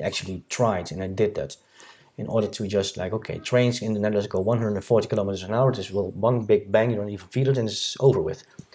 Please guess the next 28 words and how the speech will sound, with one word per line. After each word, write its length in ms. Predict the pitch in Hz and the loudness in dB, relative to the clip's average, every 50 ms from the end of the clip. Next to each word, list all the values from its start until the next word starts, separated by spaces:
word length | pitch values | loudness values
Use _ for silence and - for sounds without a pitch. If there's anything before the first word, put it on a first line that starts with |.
| - - - - - - | -20 -20 -20 -20 -10 -4
And 140 | - 117 117 | 0 4 4
that 140 | 147 - 202 | 6 6 4
is 100 | 160 - | 4 4
something, 480 | - 139 135 131 - 139 135 135 139 - _ _ _ _ _ _ _ _ _ 156 139 - - - | 4 4 4 4 4 2 2 0 -2 -4 _ _ _ _ _ _ _ _ _ -14 -14 -14 -12 -12
if 120 | - - - | -12 -8 -2
you 80 | 123 | 2
get 140 | 120 131 - | 4 4 4
to 60 | 120 | 4
that 240 | 101 107 120 120 - | 2 2 2 2 0
point, 360 | - 107 113 123 139 139 - - - _ _ _ _ _ _ _ _ _ _ _ _ _ - - - | 0 2 2 2 2 0 -2 -6 -12 _ _ _ _ _ _ _ _ _ _ _ _ _ -18 -10 0
then 280 | 120 117 117 117 113 | 4 4 4 6 4
you're 220 | 110 107 107 107 104 | 2 2 2 2 4
really, 360 | 104 117 113 110 104 107 101 | 4 4 4 4 2 2 2
really 300 | 104 107 107 95 98 98 | 2 2 2 2 2 2
lost. 520 | 101 - - - - - - - - - - _ _ - _ | 2 2 2 0 -4 -8 -8 -10 -12 -14 -16 _ _ -14 _
And 320 | - 104 104 104 98 82 - - _ - | -2 0 0 0 0 -2 -6 -14 _ -18
there 340 | - 110 104 113 110 113 | -10 0 4 6 6 6
is 400 | 113 104 - - - - - - - _ _ | 6 4 0 -2 -4 -6 -10 -14 -20 _ _
very, 340 | - 120 123 131 139 135 120 | 2 4 6 6 6 6 4
it's 120 | 110 - 104 | 2 0 2
very 220 | 113 117 131 127 113 | 4 4 6 4 4
difficult 600 | 98 117 117 117 - 123 - 135 131 127 - - _ _ _ _ _ _ _ _ _ _ _ _ | 2 2 2 2 0 0 2 2 2 0 -2 -8 _ _ _ _ _ _ _ _ _ _ _ _
then 340 | - 104 107 110 120 123 120 | -2 2 2 4 4 2 2
to 440 | - 120 110 107 101 101 98 98 - - 98 98 | 2 0 0 0 0 -2 -2 -4 -6 -8 -8 -2
get 200 | - 104 - - | 0 0 2 4
out 140 | 107 117 123 | 4 4 4
of 100 | 117 135 | 2 0
it 140 | 127 - | -2 -2